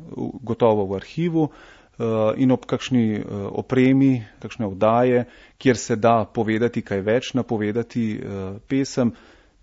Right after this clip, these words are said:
se tudi slišijo, ampak recimo, da manjkrat, eh, nekaj pa vendarle izberem, tako da se sliši tudi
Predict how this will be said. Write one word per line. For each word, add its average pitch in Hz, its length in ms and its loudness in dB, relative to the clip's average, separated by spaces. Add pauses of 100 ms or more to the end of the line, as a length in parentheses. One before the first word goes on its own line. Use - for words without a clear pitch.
(140)
se - 200 0
tudi 147 280 2
slišijo, 131 680 2
ampak 131 220 -2
recimo, 123 360 2
da 110 120 0
manjkrat, 120 640 2 (100)
eh, 101 280 -6
nekaj 127 300 2
pa 110 100 0
vendarle 110 380 2
izberem, 101 380 -2
tako 117 220 -6
da 113 100 -2
se - 140 -10
sliši 120 340 -4
tudi 123 440 2